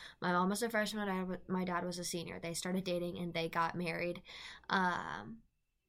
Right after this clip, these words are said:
when my mom got out of high school, and they've been together ever since. Like, twenty-five years of marriage, they've known each other for, like,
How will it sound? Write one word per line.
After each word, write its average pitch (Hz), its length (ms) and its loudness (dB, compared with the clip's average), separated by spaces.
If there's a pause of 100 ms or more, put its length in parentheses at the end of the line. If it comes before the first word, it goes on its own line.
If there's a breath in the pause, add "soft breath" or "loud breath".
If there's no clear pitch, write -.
when 190 160 0
my 185 140 2
mom 180 180 0
got 180 160 0
out 170 100 2
of 170 80 0
high 277 140 2
school, - 320 -2
and 180 180 -2
they've 185 160 2
been 196 140 2
together 185 340 2
ever 165 280 0
since. - 500 -2
Like, - 180 -4
twenty-five 214 580 2
years 190 200 4
of 185 120 -2
marriage, 175 360 -2
they've 175 240 -2
known 175 220 -2
each 170 160 -4
other 170 240 -4
for, 175 180 -8
like, - 400 -6